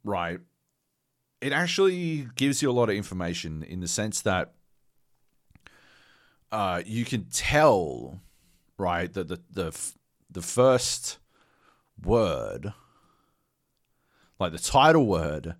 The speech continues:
uh, and the second word in that sentence have the same number of letters, right? But also, so it goes "in blank, a blank," right? And it goes "in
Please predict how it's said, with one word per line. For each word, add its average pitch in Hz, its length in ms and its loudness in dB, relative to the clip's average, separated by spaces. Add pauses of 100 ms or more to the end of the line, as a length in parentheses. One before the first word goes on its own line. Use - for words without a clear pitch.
(640)
uh, 95 220 2
and 87 80 -2
the 90 60 -4
second 147 380 2
word 113 260 4
in 98 60 -4
that 95 180 -4
sentence 156 560 -6 (100)
have 104 240 -4
the 87 80 -6
same 107 440 0
number 101 340 0
of 80 180 -6
letters, - 600 -6 (580)
right? 98 380 -2
But - 200 -6 (520)
also, 113 960 2 (1040)
so - 180 -4
it 101 40 -2
goes 101 320 -2
"in 165 360 0
blank, 123 480 -2 (180)
a 127 280 2
blank," 90 600 -6 (460)
right? 90 320 -4
And 90 140 -10
it 95 40 -8
goes 98 240 -4 (100)
"in 143 420 -4